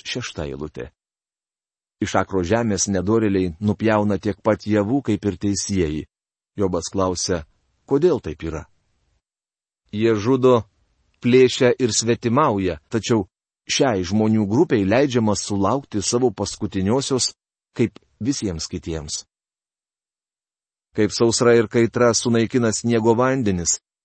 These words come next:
taip Šeolas tepraryja tuos, kurie nusidėjo.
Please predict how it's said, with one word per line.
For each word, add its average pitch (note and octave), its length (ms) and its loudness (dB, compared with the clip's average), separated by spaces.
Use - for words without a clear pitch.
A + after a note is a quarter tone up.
taip C3 220 2
Šeolas B2+ 840 2
tepraryja G#2 560 2
tuos, D#3+ 400 -2
kurie A2+ 240 0
nusidėjo. F#2 680 -4